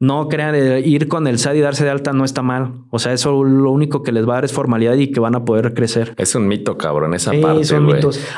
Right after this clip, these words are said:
Speaker 1: Antes sí era así. Antes, cuando muchas cosas se manejaban en efectivo, cuando muchas cosas no estaban tan digitalizadas, era más fácil poder hacer otro tipo de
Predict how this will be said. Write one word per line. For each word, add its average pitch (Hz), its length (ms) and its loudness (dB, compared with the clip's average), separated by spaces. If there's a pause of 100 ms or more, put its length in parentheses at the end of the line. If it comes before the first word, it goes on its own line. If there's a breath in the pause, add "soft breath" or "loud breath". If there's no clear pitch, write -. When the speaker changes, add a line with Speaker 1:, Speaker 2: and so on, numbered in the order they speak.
(100)
Speaker 1:
Antes 208 420 -2
sí 180 140 2
era 175 100 0
así. 175 380 0 (400 loud breath)
Antes, 165 440 -4
cuando 131 280 0
muchas 156 360 0
cosas 151 260 0
se 143 80 0
manejaban 120 500 0
en 120 140 4
efectivo, 123 560 0
cuando 117 240 0
muchas 131 320 0
cosas 143 480 -2 (340 loud breath)
no 135 260 2
estaban 143 600 -4
tan 113 500 0
digitalizadas, 117 1160 -2 (320 loud breath)
era 135 200 -2
más 135 260 -2
fácil 131 360 -2
poder 120 300 2
hacer 127 240 -2
otro 123 240 -2
tipo 123 340 0
de 110 320 0